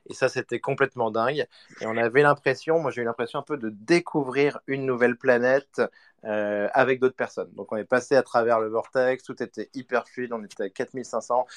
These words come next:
C'est une expérience qui est unique, qui, que, que, que, qu'il y a dans aucun autre jeu. Euh, on pouvait voir aussi, euh, en arrivant sur le land, euh, on pouvait voir un petit peu ce qui se passait avec les autres landes.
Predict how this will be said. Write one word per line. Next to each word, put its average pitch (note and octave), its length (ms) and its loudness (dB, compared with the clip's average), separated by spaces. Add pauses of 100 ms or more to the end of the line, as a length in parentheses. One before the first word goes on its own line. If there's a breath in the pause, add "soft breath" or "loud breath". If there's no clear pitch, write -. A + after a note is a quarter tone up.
(160 soft breath)
C'est - 140 -2
une B2 60 2
expérience D3 400 4
qui C#3 80 2
est - 80 2
unique, E3 500 -2
qui, C3 200 -10
que, A2+ 200 0
que, G#2+ 320 -2
que, B2 120 -4
qu'il A2+ 220 -4
y - 20 8
a G2+ 160 6
dans G2+ 120 2 (120)
aucun D3 280 6
autre C3+ 180 0
jeu. C3+ 300 4 (460)
Euh, A#2 240 4
on A#2+ 120 -4
pouvait D3 280 -2
voir F3 320 4
aussi, F3 520 -10
euh, A#2 220 -2
en A#2 140 -8
arrivant C3 380 -6
sur C3+ 180 -10
le A#2+ 80 -4
land, C#3+ 300 -2 (840)
euh, A2+ 280 -2
on G#2+ 120 -8
pouvait B2+ 200 4
voir D3 180 0
un E3+ 60 0
petit D#3 180 -12
peu E3+ 160 -6
ce E3+ 60 -10
qui B2+ 140 -12
se - 60 -18
passait - 300 2
avec A#2 300 2
les A#2 260 -2
autres - 300 2
landes. A#2 360 2